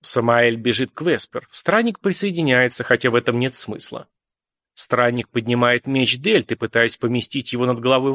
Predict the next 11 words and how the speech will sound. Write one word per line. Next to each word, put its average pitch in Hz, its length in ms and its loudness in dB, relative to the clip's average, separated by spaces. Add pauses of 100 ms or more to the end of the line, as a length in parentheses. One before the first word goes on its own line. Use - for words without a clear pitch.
(100)
Веспер, 120 340 -4 (220)
хотя 202 300 0
он 220 80 2
явно 190 300 4
не 180 140 0
успеет, - 480 -6
хотя 208 340 2
в 135 80 2
этом 123 240 -2
нет 110 160 -2
смысла. - 520 -6